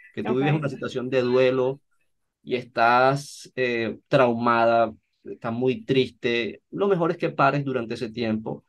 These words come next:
Speaker 1: y continúes cuando ya hayas superado esa situación. O, o otra razón, por ejemplo, cuando nace un bebé nuevo. Un bebé nuevo,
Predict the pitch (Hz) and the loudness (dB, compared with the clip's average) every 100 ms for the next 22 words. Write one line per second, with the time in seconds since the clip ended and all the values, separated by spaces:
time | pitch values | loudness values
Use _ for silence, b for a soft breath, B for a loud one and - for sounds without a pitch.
0 | _ _ - 143 143 131 123 127 120 123 | _ _ -4 -2 2 0 0 -2 0 0
1 | 156 - 131 104 98 107 120 - 110 107 | -2 -4 -8 -6 -4 -2 -4 -4 -4 -4
2 | 113 110 104 98 98 95 104 107 107 151 | -4 -6 -2 0 0 -2 -10 -8 -6 -4
3 | 156 220 _ b b b - 160 - 185 | -4 -6 _ b b b 0 2 6 6
4 | 180 180 220 208 190 196 190 185 175 190 | 6 4 -2 -2 -2 -4 -4 -6 -4 -2
5 | 185 160 147 151 180 170 170 175 208 220 | -2 0 0 -2 -2 0 0 0 0 0
6 | 117 107 _ 151 139 147 160 160 156 156 | -2 -6 _ -10 -6 -2 0 0 2 2
7 | 156 170 | 2 2